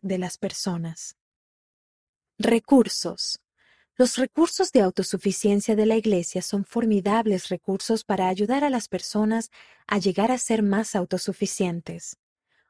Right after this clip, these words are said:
Ofrecerse a acompañar a uno de esos grupos a una persona que necesita ayuda podría ayudarla a superar el temor o la incertidumbre.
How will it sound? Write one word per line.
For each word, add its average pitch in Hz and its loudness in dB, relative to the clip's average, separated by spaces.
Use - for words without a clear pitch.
Ofrecerse 247 2
a 285 4
acompañar 185 2
a 196 4
uno 196 2
de 185 2
esos 185 -2
grupos 226 0
a 180 -2
una 185 -2
persona 214 -2
que 180 -4
necesita 196 -4
ayuda 185 -2
podría 254 6
ayudarla 202 2
a 175 -2
superar 208 2
el 247 2
temor 208 0
o 254 6
la 269 4
incertidumbre. 180 0